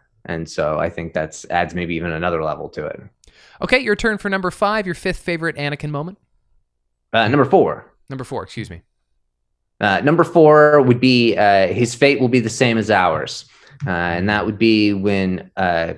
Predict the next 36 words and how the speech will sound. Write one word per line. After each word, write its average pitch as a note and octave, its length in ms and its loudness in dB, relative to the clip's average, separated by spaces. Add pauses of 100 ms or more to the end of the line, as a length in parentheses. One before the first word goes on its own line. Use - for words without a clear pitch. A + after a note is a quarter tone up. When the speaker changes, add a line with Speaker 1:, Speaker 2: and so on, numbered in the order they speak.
Speaker 1:
Palp-, A2 420 -2
Palpatine A#2+ 380 -2
tries A2 300 0
to - 80 -2
get G#2 300 2
Anakin G#2 440 -2
to F#2+ 180 0
leave G#2+ 280 2
Obi-Wan G2+ 540 2
behind, G#2+ 640 -2
uh, F2 400 -6
and F#2 300 -6
as F#2+ 160 -6
they F#2 120 -2
escape, F2+ 440 -4
uh, F2 100 -2
Grievous's F#2+ 460 -6
ship. - 420 -2 (260)
And F2 400 -4 (140)
Anakin F2+ 480 -4
says F2 260 -8
his F2+ 140 -12
fate F#2 180 -2
will F2 100 -8
be F#2 80 -4
the F#2 80 -10
same F#2+ 240 -6
as F#2 100 -8
ours. F#2+ 540 0
And E2+ 380 -6
he F2 460 -6
free, F#2+ 320 -2
he F#2+ 80 0
picks G#2+ 260 -2
up G#2+ 280 0
Obi-Wan, F#2+ 680 0